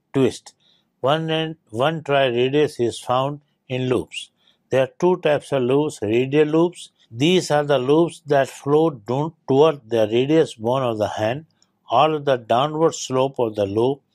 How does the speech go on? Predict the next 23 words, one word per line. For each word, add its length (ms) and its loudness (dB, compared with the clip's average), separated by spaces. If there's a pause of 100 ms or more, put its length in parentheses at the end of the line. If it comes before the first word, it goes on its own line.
(320)
is 180 0
from 300 -4
the 100 -4
direction 520 0
of 180 -2
the 80 -2
little 360 -2
finger 440 -4 (460)
towards 300 2
the 140 -2 (120)
thumb 300 -4
of 160 -2
the 140 -4
hand. 220 -8 (360)
Second 500 -4
is 180 0
the 100 -2
ulnar 340 -2
loop. 300 0 (600)
These 320 2
are 120 0
the 140 2
loops 560 -2